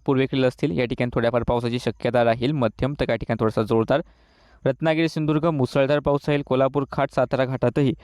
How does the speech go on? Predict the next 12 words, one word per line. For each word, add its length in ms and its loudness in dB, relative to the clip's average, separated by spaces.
मुसळधार 480 2
स्वरूपाच्या 480 -2
पाऊस 320 0
सरी 220 0
आज 200 2
रात्रीसाठी 540 0
राहतील. 320 0
तर 80 2
पालघरमध्ये 580 0
मध्यम 440 -2
ते 100 2
जोरदार, 360 2